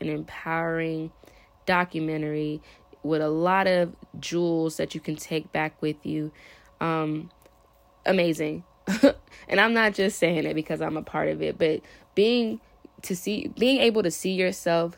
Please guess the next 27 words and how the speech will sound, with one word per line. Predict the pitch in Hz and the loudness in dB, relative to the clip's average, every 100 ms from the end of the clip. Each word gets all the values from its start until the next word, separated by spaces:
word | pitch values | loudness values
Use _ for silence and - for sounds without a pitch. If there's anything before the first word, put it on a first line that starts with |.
| - | -6
in | 175 | -2
the | 156 | -2
past | - - 160 - - 165 | -4 -4 -2 -4 -6 -8
and | |
seeing | 160 180 175 | -6 -4 -2
where | 170 | 0
you | 165 165 | 0 -2
were | 160 160 | 0 0
mentally, | 156 160 156 156 156 | 0 -4 -6 -6 -4
like, | 160 165 | -4 -4
I | 160 | -2
was | 160 156 | -2 -2
dealing | 156 156 | -2 -2
with | 151 156 | -2 -2
therapy | 190 202 196 - 185 | 2 2 0 -2 -2
at | 180 | -2
that | 185 185 | -4 -6
time, | - 175 170 170 165 175 - - - | -8 -8 -6 -4 -6 -8 -16 -20 -8
a | - | -2
lot | 160 175 | 0 0
of | 165 | 0
things | - 175 170 | -2 -2 -2
that | - 170 | -4 -2
I | |
didn't | 165 165 165 - | 0 -2 -2 -6
speak | - - 180 - | -10 -6 -6 -2
on | 165 160 156 160 | -2 0 -2 -4